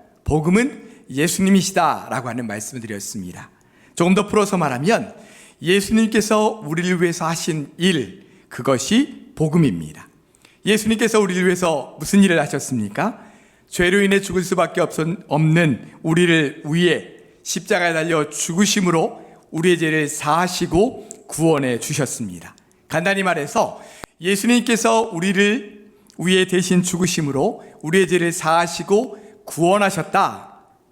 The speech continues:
이것이 바로 복음입니다. 여러분, 이 복음을 믿으시나요? 아멘. 우리는 이 복음을 믿습니다.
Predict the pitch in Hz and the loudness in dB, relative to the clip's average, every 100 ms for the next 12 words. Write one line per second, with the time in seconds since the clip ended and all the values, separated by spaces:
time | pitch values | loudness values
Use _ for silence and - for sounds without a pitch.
0 | _ 170 202 190 170 120 139 127 95 - | _ 0 2 2 -2 -2 -2 -4 -6 -14
1 | - 170 185 202 139 95 - - - _ | -4 0 4 4 2 -4 -12 -20 -20 _
2 | _ - - 226 233 208 214 190 180 185 | _ -8 0 2 2 2 2 2 2 0
3 | 170 165 185 196 175 139 196 - - - | 0 0 0 0 0 0 -2 -6 -16 -20
4 | _ _ _ _ - - 107 131 120 98 | _ _ _ _ -18 -8 -2 2 2 0
5 | 92 175 208 220 214 180 156 151 117 107 | -2 4 6 6 4 -2 0 0 0 -4
6 | 127 - 104 85 - | -6 -6 -8 -10 -18